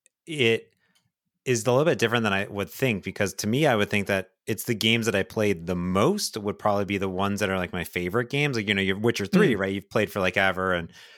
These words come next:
Speaker 1: but, and, you know, we've played, I've played Paladins and I played Fortnite forever. I played Animal Crossing forever. Like, Animal Crossing is not, like, on any of our lists, which is super weird.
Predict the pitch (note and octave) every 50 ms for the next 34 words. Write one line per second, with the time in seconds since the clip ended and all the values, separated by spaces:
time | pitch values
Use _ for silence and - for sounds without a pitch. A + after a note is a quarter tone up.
0 | - _ _ _ _ - G#2+ F#2 - - C#3 B2 A#2 A2+ A2 A#2 C#3+ D3 C#3+ -
1 | - C#3 A#2+ A2+ A2+ A#2+ B2+ C3 - - G#2+ F#2+ F2 - - - C3+ D3+ E3+ E3
2 | E3 D#3+ D3 D3 D3 C#3+ C#3+ C#3+ C#3 A#2 G2 F#2+ F#2+ - G2+ F#2+ F#2 - - -
3 | - - D#3+ D#3 - C#3+ C#3 C#3 C3+ - - C3 B2+ B2 C3+ B2+ A#2 - _ _
4 | _ _ _ _ _ - A2+ G#2 A#2+ A2 A2 - _ - D3 D#3 F3+ F3+ F3 F3
5 | - - E3+ E3 D3+ F3 E3+ D#3 - E3 D#3+ D3+ C#3+ D3+ C3 A#2 A2+ - A#2+ B2+
6 | C#3 C#3 - - C3 B2 C#3 C3 A2+ A#2 A2+ A2 G#2+ G2 G2 G2 F#2+ F#2 F2+ G2+
7 | G#2+ A2+ B2+ B2+ B2 B2 B2+ B2+ - - A2+ - F2+ - - G#2 F#2+ - F#2 F2
8 | A#2+ E3 G3 G3+ G3+ G3 F#3+ C#3+